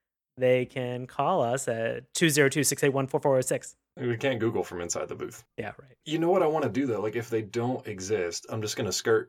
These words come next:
Speaker 2: the, uh, copyright ownership issue, and we're just gonna make our own versions of, like, eighties grainy, three-by-four,
Speaker 1: <laughs>
Speaker 2: you know,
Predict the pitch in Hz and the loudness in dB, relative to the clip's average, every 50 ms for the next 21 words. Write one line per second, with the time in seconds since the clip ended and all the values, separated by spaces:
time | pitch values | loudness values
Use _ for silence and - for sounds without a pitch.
0 | - 120 107 101 98 95 92 90 90 87 - 113 104 - 101 92 90 90 - 107 | -8 -8 -6 -4 -2 -2 0 0 -2 -2 -2 -4 -4 -2 0 0 0 0 -2 -2
1 | 107 110 98 - 98 - - _ - 95 85 - - 92 87 90 85 87 98 101 | -4 -4 -4 -4 -8 -8 -10 _ -12 -10 -10 -8 -6 -6 -6 -6 -6 -8 -6 -6
2 | 101 101 95 95 - - 107 95 90 90 87 90 - 95 90 90 98 95 101 101 | -6 -6 -6 -6 -4 -4 -4 -4 -4 -4 -4 -2 -2 -2 -2 -2 -4 -6 -8 -8
3 | 95 92 90 92 87 92 95 87 82 90 - 87 85 82 85 - - _ - - | -4 -2 0 0 0 -2 -8 -8 -8 -6 -4 -4 -4 -4 -6 -10 -14 _ -12 -10
4 | 104 98 95 98 95 95 92 85 - - - - - _ - 95 90 90 92 92 | -8 -8 -6 -6 -6 -6 -6 -6 -6 -6 -8 -10 -12 _ -6 -4 -4 -2 -2 -2
5 | 90 90 90 90 90 87 - _ _ _ _ _ _ _ _ _ _ _ _ _ | -4 -4 -4 -6 -6 -10 -12 _ _ _ _ _ _ _ _ _ _ _ _ _
6 | _ _ - - 110 101 90 98 92 90 - - - 95 95 95 95 92 92 90 | _ _ -10 -6 -6 -4 -2 0 0 0 -2 -4 -4 -2 0 2 2 2 2 2
7 | 90 90 92 - - - - - - 101 92 95 92 90 87 90 92 - | 2 0 0 -2 -4 -8 -14 -12 -10 -8 -4 -2 -2 0 0 0 -2 -4